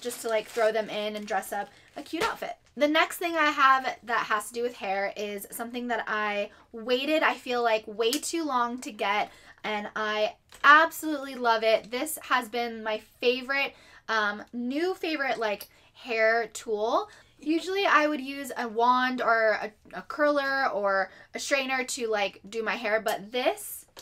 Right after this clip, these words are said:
I think is so cute. So, um, I've used this a bunch of times. I'll show you guys a photo right here of what it looks like. But yeah, highly, highly suggest this. Um, it's a really good way to not just,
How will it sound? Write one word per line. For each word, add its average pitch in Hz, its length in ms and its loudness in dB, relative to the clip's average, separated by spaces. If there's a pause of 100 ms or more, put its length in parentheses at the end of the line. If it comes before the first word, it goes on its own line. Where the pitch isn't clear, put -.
(140)
I 240 80 -10
think 208 160 -12
is 196 100 -10
so 190 200 -8
cute. - 280 -10
So, 208 260 0 (300)
um, 220 500 2
I've 233 200 4
used 262 240 -10
this 262 140 -10
a 233 60 -6
bunch 247 220 -6
of 220 80 -14
times. 240 460 -4 (260)
I'll 240 60 -10
show 254 120 -6
you 247 140 -2
guys 233 340 2
a 226 100 -8
photo 226 720 0 (480)
right 240 240 -2
here 359 500 2 (140)
of 254 140 -6
what 247 140 0
it 208 80 -2
looks 277 260 -4
like. 277 320 0 (260)
But 240 80 0
yeah, 226 160 4 (100)
highly, 262 440 0
highly 240 320 0
suggest 214 500 -4
this. 208 320 -4 (280)
Um, 220 220 -6
it's 233 160 -8
a 254 60 -8
really 262 240 -6
good 247 200 -8
way 226 220 2
to 226 140 -12
not 208 240 -4
just, 214 320 -4